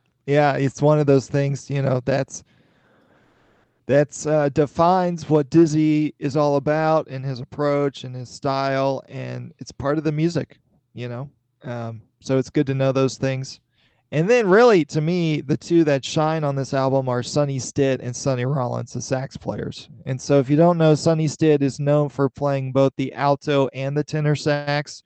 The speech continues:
If you wanna check out some of the best alto sax jazz playing, listen to Sonny Stitt sits in with the Oscar Peterson Trio.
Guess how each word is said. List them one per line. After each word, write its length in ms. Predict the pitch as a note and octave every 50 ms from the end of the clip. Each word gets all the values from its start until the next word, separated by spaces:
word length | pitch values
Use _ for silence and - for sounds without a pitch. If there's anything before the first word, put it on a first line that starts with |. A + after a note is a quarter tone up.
| _ _ _ _ _ _ _ _ - - _ _
If 160 | C#3+ C3 -
you 120 | C#3+ C#3
wanna 280 | C3 C#3 D3+ D#3 E3 D#3+
check 340 | C#3 - - D#3 D3 - -
out 300 | D3 C#3+ C#3+ C#3+ C3+ - _ _ _ _ _ _ - -
some 260 | - - D#3 D#3 D#3
of 160 | D#3 C#3 B2
the 120 | A#2 C3+ A#2
best 480 | - C#3 C3+ C#3 C3+ - - - _ _ _ _ _ _
alto 680 | - D3 D3 C#3+ - - D3+ C#3 C3+ C3 C3 B2+ C3 C3
sax 720 | A#2+ - - D3+ C#3 C3+ C3+ C3 B2 - - - - - _ _ _ _ _ _ _ _ _
jazz 360 | - C#3+ C3 C3 C3+ C3+ -
playing, 600 | - - - C#3+ C#3+ C#3 C3+ C3 B2+ B2+ A#2+ - _ _ _ _ _ _ _ _
listen 320 | - D3 D#3 D3+ - E3 D3+
to 160 | - C#3+ C3+
Sonny 340 | - - E3 D#3 D3+ D3+ C#3+
Stitt 560 | B2 - - - - D3+ D3 C#3+ C3+ B2 -
sits 360 | - - D3+ C#3+ - - -
in 140 | C#3 C3+ C3+
with 120 | C3 B2+
the 80 | - B2+
Oscar 400 | A#2+ B2+ C3+ C3+ - - C3 B2
Peterson 520 | - - C#3 C3+ C#3 C3+ - - B2+ B2
Trio. 500 | A#2+ - - - A#2+ A2+ - - A#2+ B2